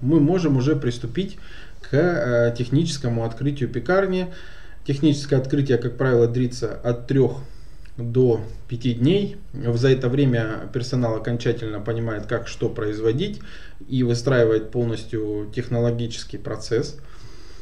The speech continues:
Э, убираются некоторые огрехи для того, чтобы, м, э, пекарня могла работать быстро и эффективно. После этого можно проводить официальное открытие. Вот такой алгоритм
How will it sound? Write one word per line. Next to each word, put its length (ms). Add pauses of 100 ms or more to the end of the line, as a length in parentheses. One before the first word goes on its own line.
(340)
Э, 380
убираются 580
некоторые 720
огрехи 420
для 160
того, 260
чтобы, 480 (200)
м, 300
э, 500 (260)
пекарня 420
могла 340
работать 420
быстро 460
и 240
эффективно. 560 (800)
После 280
этого 200
можно 320
проводить 440
официальное 600
открытие. 440 (260)
Вот 300
такой 360
алгоритм 640